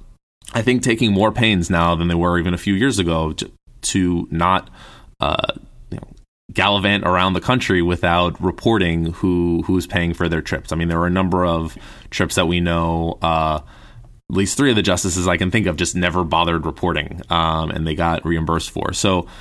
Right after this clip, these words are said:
so I think that's happening less and less. So I think, I think the, the, the level of discourse on this is being raised. I think the level of authenticity and honesty and modernity on, on, on these issues is being raised. But it, but it is,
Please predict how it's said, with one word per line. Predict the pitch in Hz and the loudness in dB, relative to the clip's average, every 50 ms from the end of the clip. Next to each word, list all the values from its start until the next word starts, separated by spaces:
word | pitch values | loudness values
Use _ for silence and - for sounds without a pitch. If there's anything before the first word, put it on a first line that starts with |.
| - - | -20 -8
so | - - | -2 -2
I | 95 | 0
think | 92 101 90 | 2 2 2
that's | 85 87 90 - | 2 0 0 2
happening | - 90 85 - 85 85 85 | 0 0 0 0 0 0 0
less | 85 82 82 - | 0 0 0 0
and | 82 82 | -2 0
less. | 82 80 80 - - | 0 0 0 0 0
So | 101 | -2
I | 104 | 0
think, | - 147 139 - | 0 -2 -2 -2
I | - | -2
think | 110 139 139 - | -2 -2 0 0
the, | - 95 90 85 | 0 0 0 0
the, | 85 82 - 87 85 82 85 85 | 0 0 0 0 0 0 -2 -2
the | 87 - 85 | -2 0 0
level | 82 85 92 92 95 95 | 2 2 2 2 2 2
of | 90 80 | 2 0
discourse | - 90 - - - - 90 87 - - | 0 -2 -2 -2 -2 -2 -2 -2 -2 -2
on | - 87 85 85 | -2 -2 -2 -2
this | 85 - - | -2 0 2
is | - - | 2 2
being | - 87 85 82 | 2 2 0 0
raised. | 85 87 87 87 87 85 82 | 0 0 2 0 0 0 0
I | 82 80 | -2 -2
think | - 90 85 80 | -2 -4 -4 -4
the | 82 80 | -2 -2
level | 82 82 80 78 82 82 80 80 80 78 | -2 -2 -2 -2 -2 -2 -2 -2 -2 -4
of | - - - - - - - - - - | -6 -10 -18 -20 -20 -20 -20 -8 -4 -2
authenticity | 92 - - 95 87 - - 98 - - 87 90 87 87 | -2 0 0 -2 -2 0 -2 -2 0 0 0 0 0 0
and | 85 82 80 82 82 - | 0 0 -2 -4 -4 -2
honesty | - 87 90 90 87 - - - 95 90 87 85 85 82 - | -2 0 0 0 0 -2 -2 -2 0 0 2 0 0 -2 -2
and | - 85 82 82 80 78 78 78 78 76 73 73 | -2 -2 0 0 0 -2 -2 -4 -4 -4 -4 -2
modernity | 90 90 82 95 92 90 92 90 85 87 85 | -2 -2 0 2 2 2 2 2 2 2 2
on, | 85 82 85 82 | 0 0 0 -2
on, | - 85 85 85 85 | -2 -2 -2 -2 -2
on | 82 82 82 | -2 -2 -2
these | 85 85 80 | 0 0 0
issues | 85 82 - 85 80 | -2 -2 -2 -2 -4
is | 85 78 | -4 -4
being | 73 85 85 82 | -4 -2 -2 -2
raised. | 82 82 82 82 80 78 - | -2 -2 -2 -2 -2 -4 -2
But | - - 92 | -2 -2 -2
it, | 82 - - | -2 -2 0
but | 95 98 | 0 2
it | 95 92 95 | 2 2 2
is, | 95 90 87 - - | 2 2 0 -2 -6